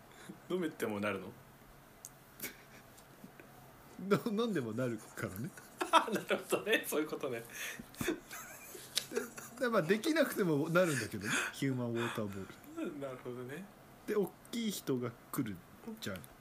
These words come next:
Speaker 1: はい。
Speaker 2: で、その人の中指に、
Speaker 1: はい。
Speaker 2: こう紐をつけるでしょ？
Speaker 1: はい。
Speaker 2: で、ヒューマンウォーターボールの
Speaker 1: 中指に紐をつけ、はい。
Speaker 2: 首にも、
Speaker 1: はい。
Speaker 2: そのつながった紐をつけるでしょ？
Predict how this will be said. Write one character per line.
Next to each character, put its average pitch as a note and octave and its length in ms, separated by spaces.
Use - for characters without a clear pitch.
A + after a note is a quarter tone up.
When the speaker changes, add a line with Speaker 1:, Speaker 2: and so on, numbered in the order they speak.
Speaker 1:
は - 140
い。 G2 100
Speaker 2:
で、 F#3+ 60
そ F3+ 160
の G#3+ 120
人 - 320
の G#2+ 320
中 A2+ 340
指 G#2 140
に、 G#2+ 200
Speaker 1:
は A#2 260
い。 A2 40
Speaker 2:
こ A#2+ 180
う - 40
紐 D#3+ 380
を D#3+ 80
つ - 140
け D3 100
る - 80
で - 100
し - 120
ょ？ - 20
Speaker 1:
は G#2+ 60
い。 G#2 40
Speaker 2:
で、 F3 220
ヒ - 180
ュ G3+ 60
ー F#3+ 40
マ G3 100
ン - 40
ウ - 20
ォ G3 40
ー - 20
タ F#3+ 140
ー F#3 120
ボ F#3+ 200
ー - 20
ル C#3+ 80
の A2+ 160
Speaker 1:
中 C3+ 100
指 A2+ 160
に G2+ 100
紐 A2+ 220
を A2 40
つ - 120
け、 - 120
は G2+ 40
い。 G#2 40
Speaker 2:
首 C#3+ 300
に D3+ 120
も、 A2 240
Speaker 1:
は - 180
い。 A2 40
Speaker 2:
そ - 180
の B2 120
つ B2+ 200
な B2+ 120
が B2 120
っ B2 40
た B2 140
紐 A#2+ 280
を A2+ 60
つ - 120
け B2 120
る F#2 120
で E2+ 80
し - 120
ょ？ - 20